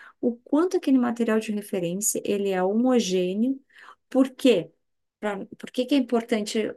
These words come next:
a, o produtor saber isso? Porque ele vai, de alguma forma, ah, a fazer todas as avaliações dos estudos, né? Como a gente vai ver outros estudos, mas esse da homogeneidade vai reunir informações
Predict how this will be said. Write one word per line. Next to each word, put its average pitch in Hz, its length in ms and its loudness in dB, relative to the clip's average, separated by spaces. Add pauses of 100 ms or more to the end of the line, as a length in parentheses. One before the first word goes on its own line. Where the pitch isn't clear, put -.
a, 196 160 -2
o 202 160 -2
produtor 202 520 -2
saber 190 400 -2
isso? 156 260 -2
Porque 190 240 -2
ele 185 340 -4 (180)
vai, 196 420 0
de 233 100 -2
alguma 208 260 -4
forma, 175 480 -6 (360)
ah, 180 340 -6
a - 140 -6
fazer 196 380 0
todas 302 380 2
as 254 120 -2
avaliações 208 640 0
dos 185 140 -6
estudos, 214 680 -4 (500)
né? 196 440 -4
Como 175 200 -8
a 175 40 -6
gente 170 280 -10
vai 175 140 0
ver 175 180 0
outros 180 420 0
estudos, 202 480 -4
mas 240 180 0
esse 196 220 -2
da 196 100 2
homogeneidade 226 720 0
vai 208 200 0
reunir 196 400 -2
informações 233 880 0